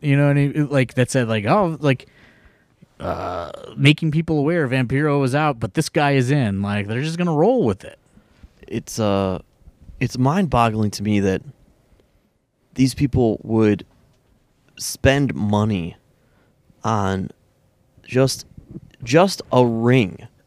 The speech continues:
Speaker 2: <coughs> knowing the expense of that.
Speaker 1: Well, th-, let's address that. They don't have a ring. There is one other ring in the area that will fucking rent it out for virtually nothing as long as you put 'em on the show,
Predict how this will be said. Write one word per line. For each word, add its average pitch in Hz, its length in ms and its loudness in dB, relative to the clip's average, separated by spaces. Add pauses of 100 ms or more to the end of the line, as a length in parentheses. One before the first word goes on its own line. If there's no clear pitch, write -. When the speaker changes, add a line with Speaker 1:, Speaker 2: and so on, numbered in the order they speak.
Speaker 2:
<coughs> - 640 -10
knowing 135 460 4
the 123 80 4
expense 117 440 -2
of 87 180 -6
that. 95 320 -2 (100)
Speaker 1:
Well, 185 300 4 (440)
th-, 143 160 -6
let's 135 520 0 (280)
address 117 340 2
that. 170 280 2 (260)
They 113 140 0
don't 147 260 2
have 110 160 2
a 95 60 -6
ring. 90 280 -4
There 98 160 -2
is 92 240 -4 (240)
one 107 320 0
other 139 220 2
ring 113 300 2
in 107 120 0
the 98 160 -2
area 95 300 -4
that 95 180 -4
will 95 260 -4
fucking 101 600 -2
rent 104 200 4
it 101 80 4
out 101 160 2
for 104 120 -2
virtually 98 460 -4
nothing 98 460 2
as 92 120 0
long 95 180 0
as 92 80 -2
you 95 80 -10
put 95 180 -6
'em 95 80 -2
on 98 100 2
the 104 60 2
show, 143 400 4